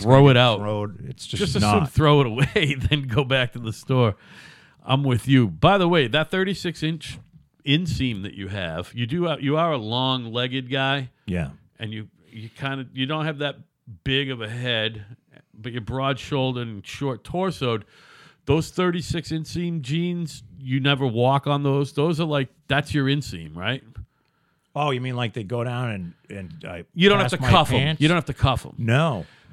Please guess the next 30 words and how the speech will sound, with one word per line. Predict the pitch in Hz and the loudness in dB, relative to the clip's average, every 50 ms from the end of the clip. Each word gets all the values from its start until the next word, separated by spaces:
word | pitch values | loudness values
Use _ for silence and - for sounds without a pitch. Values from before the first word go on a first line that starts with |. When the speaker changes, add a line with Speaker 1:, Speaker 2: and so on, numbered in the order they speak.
| - - | -14 -8
Speaker 2:
no. | 113 113 139 156 139 101 - - - | -4 -2 0 0 0 -2 -4 -4 -4
As | 127 113 | -4 -4
a | 123 | -2
matter | 127 151 175 180 170 | -2 -2 -2 -2 -2
of | 151 | -4
fact, | - - 185 180 156 - 135 | -4 -6 -6 -6 -6 -6 -8
if | 104 - | -8 -6
I | 139 147 156 | -4 -4 -2
wear | 151 156 151 143 131 | -2 -2 -2 -4 -4
a | 107 | -6
thirty-four | - _ - - 160 175 208 233 226 185 - - - 127 107 98 90 85 78 | -8 _ -8 -6 -4 -2 -2 -2 -4 -6 -8 -10 -12 -10 -10 -8 -10 -10 -12
inch | 73 71 76 - - - _ _ _ _ _ _ _ _ - | -14 -18 -20 -20 -20 -20 _ _ _ _ _ _ _ _ -16
and | 113 101 101 | -14 -12 -10
I | 104 98 | -10 -10
sit | - - - - 127 120 | -12 -12 -10 -8 -6 -4
down, | 123 147 170 165 127 92 80 76 80 - _ _ _ _ _ _ _ _ _ _ _ _ _ _ _ _ _ _ - | -4 -4 -4 -4 -4 -6 -8 -10 -14 -18 _ _ _ _ _ _ _ _ _ _ _ _ _ _ _ _ _ _ -10
I'll, | 104 104 98 98 92 80 - _ _ _ - - - - _ _ _ - - _ _ _ _ _ _ _ - | -8 -8 -8 -8 -10 -12 -14 _ _ _ -16 -16 -16 -16 _ _ _ -20 -20 _ _ _ _ _ _ _ -12
I'll | 117 110 | -10 -10
be | 104 92 117 92 | -8 -8 -8 -8
high-tied. | 90 113 120 113 113 117 - - 131 131 143 143 | -6 -8 -8 -8 -8 -10 -8 -6 -6 -4 -2 0
Speaker 1:
High-tied. | 135 143 143 127 - - 143 147 143 135 127 85 98 | 2 2 2 0 0 0 0 2 2 0 -2 -6 -6
Yeah, | 117 123 120 113 110 | -4 -2 -2 -2 -2
that's | 117 139 135 - - | -6 -8 -8 -10 -10
what | 139 143 135 | -6 -4 -2
I | 127 127 127 | -2 -2 -2
am | 123 117 110 | -4 -4 -6
with | 101 - - | -10 -10 -12
the | 98 | -12
fucking | 90 - - 110 117 139 | -10 -8 -8 -6 -6 -4
Speaker 2:
Yeah, | 147 101 | -6 -6